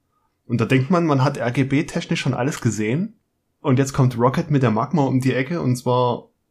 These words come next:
ähm, unter den Tasten die Plastikplatte, sag ich jetzt mal, damit nicht so viel Staub reinfällt, die leuchtet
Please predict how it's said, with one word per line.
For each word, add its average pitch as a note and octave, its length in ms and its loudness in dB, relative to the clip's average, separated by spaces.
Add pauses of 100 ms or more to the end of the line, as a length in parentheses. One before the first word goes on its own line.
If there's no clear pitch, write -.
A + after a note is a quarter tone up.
(220)
ähm, B2+ 480 -4
unter F#3 260 4
den D3 200 2
Tasten G3+ 580 -4 (360)
die A2 440 0 (420)
Plastikplatte, C#3+ 760 -2
sag A2 220 -4
ich A#2+ 80 -4
jetzt C3+ 200 -4
mal, F3 220 -4 (540)
damit A#2 220 -2
nicht C3 120 0
so A#2+ 100 -2
viel A#2 120 -2
Staub A#2+ 280 -2
reinfällt, D3 460 -4 (600)
die E3+ 220 2 (100)
leuchtet A#2 500 -2